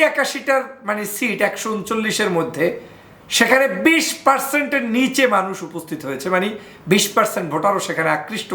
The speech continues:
করতে পারে নাই। এমনকি আপনারা শুনলে অবাক হবেন যে সেখানে দশ থেকে, মানে, একাশিটার মধ্যে বিশ শতাংশের কম ভোট পেয়ে চেয়ারম্যান নির্বাচিত হয়েছে, আবার তাদের মধ্যে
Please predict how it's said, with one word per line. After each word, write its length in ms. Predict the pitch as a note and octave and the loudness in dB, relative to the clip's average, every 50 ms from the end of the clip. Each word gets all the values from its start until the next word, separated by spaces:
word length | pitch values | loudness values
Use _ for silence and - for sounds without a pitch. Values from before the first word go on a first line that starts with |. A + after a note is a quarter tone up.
| - | -4
করতে 220 | - D#3 - - D3+ - | -4 -4 -4 -4 -2 0
পারে 180 | D3+ C#3+ C#3 C3+ B2+ B2 | 2 2 2 0 -2 -4
নাই। 100 | A2+ G#2 - - - - - - - - - - - - - - G#3+ C4+ | -8 -10 -12 -16 -20 -20 -20 -20 -20 -20 -20 -20 -20 -8 2 4 4 4
এমনকি 320 | D4+ E4+ E4+ D4 - D4 C#4 B3+ | 4 4 2 2 4 4 4 4
আপনারা 280 | - - C4 C4 B3 A#3 - | 4 2 2 4 4 4 2
শুনলে 200 | B3+ A#3+ A#3 A3 G3+ F#3+ | -2 0 2 2 2 4
অবাক 180 | G3 G#3+ G#3+ F3+ F#3 | 4 2 0 0 0
হবেন 200 | F3+ D#3 D3+ D3 D3 C#3 | -2 -2 -2 -6 -8 -8
যে 60 | D#3 D#3+ D#3 - | -8 -8 -6 -6
সেখানে 320 | F3+ - G#3+ A#3+ A3+ F#3 D3+ C#3 - - - - - - _ - _ - - - - - - - B2+ B2+ F#3 | -4 -2 0 0 2 0 -2 -2 -6 -12 -18 -20 -20 -20 _ -20 _ -20 -20 -20 -20 -20 -18 -10 4 6 6
দশ 180 | A3 B3+ B3 - - - - - | 6 6 4 0 -4 -4 0 2
থেকে, 220 | D4 D4 D4 D4 D4+ D4+ D4 - - - F#3+ | 2 4 4 2 2 2 0 -2 -8 -4 -2
মানে, 160 | A3 A#3 A#3+ A#3 A3+ A3+ - - - - _ _ _ _ _ G#3 G#3 | 0 0 0 -2 -6 -8 -10 -14 -18 -20 _ _ _ _ _ 0 2
একাশিটার 520 | G#3 C4+ C4+ C4 - D4+ D#4+ D#4+ D#4 D4+ D4+ | 4 2 2 2 2 2 2 2 2 4 2
মধ্যে 260 | D4 A3 G#3 C4 B3+ - B3 | 0 0 2 2 2 2 2
বিশ 120 | A#3+ - - - | -2 -4 0 0
শতাংশের 500 | C4+ C4+ C#4 C#4 C4+ - - C#4+ C#4+ C#4 C#4+ - | 0 0 0 -2 -2 -2 0 0 0 0 0 2
কম 140 | C4 C4 C4 C4 A#3 | 2 2 2 2 2
ভোট 140 | B3 C4+ C4 - | 2 2 0 0
পেয়ে 160 | - C#4 C4 B3+ - | -2 -2 -2 0 0
চেয়ারম্যান 420 | B3 B3 A#3+ A#3 A#3 A#3+ C4 C4 B3 C4 | 0 2 2 2 0 0 -2 -2 -2 -2
নির্বাচিত 380 | C4 A#3 C4+ B3+ B3+ C#4 C4 C#4 C4 | 0 2 2 2 2 -2 -2 2 4
হয়েছে, 260 | B3+ C4+ B3+ C4 - D4 D#4 E4 | 4 4 2 0 -2 2 4 4
আবার 180 | D4+ B3+ A#3+ B3 - - A#3 | 4 2 0 -2 -2 0 0
তাদের 260 | - - - D4+ D#4 D4 D4 | 0 0 0 -2 -2 0 0
মধ্যে 300 | C4+ F#3 D#3 D#3 D#3+ | -2 -2 -2 -6 -6